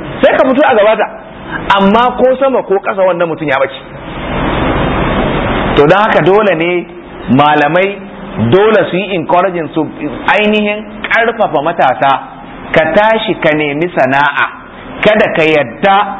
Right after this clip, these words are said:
zuciyarka ta mutu. Don ba daidai ba ne. Za ka zo ka ta haɗa mutane da Allah kuma al'amari ya zanto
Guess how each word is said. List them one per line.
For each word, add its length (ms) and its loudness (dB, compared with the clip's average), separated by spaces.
zuciyarka 600 2
ta 100 2
mutu. 180 -4
Don 240 4
ba 120 6
daidai 300 4
ba 80 4
ne. 100 -2
Za 260 4
ka 140 4
zo 100 6
ka 100 2
ta 120 2
haɗa 180 2
mutane 380 0
da 100 0
Allah 340 0
kuma 280 2
al'amari 380 -2
ya 60 0
zanto 340 -2